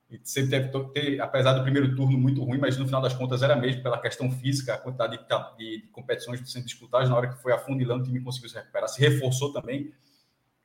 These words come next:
E, a, e melhorar o índice de acerto. O índice de, de acerto de Fortaleza já vem sendo muito mais alto do que, do que dos outros times da região.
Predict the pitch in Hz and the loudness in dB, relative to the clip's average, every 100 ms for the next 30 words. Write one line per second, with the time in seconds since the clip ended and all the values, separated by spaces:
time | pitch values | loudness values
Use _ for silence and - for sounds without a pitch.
0 | _ _ 147 175 175 156 196 165 180 - | _ _ 4 4 4 4 6 8 6 2
1 | 190 - 110 - 127 - 156 151 - 135 | 0 0 -2 -2 0 0 0 -6 0 0
2 | - 131 - 123 127 120 123 127 135 127 | 2 2 2 0 -4 -4 -2 2 2 2
3 | 123 131 131 127 123 120 - 185 156 117 | 0 2 2 2 0 0 2 2 2 2
4 | 123 131 127 135 127 127 127 127 117 127 | 0 -2 -6 -2 -2 -2 -6 -6 -6 -6
5 | 123 120 110 117 117 110 | -8 -12 -6 -4 -2 -6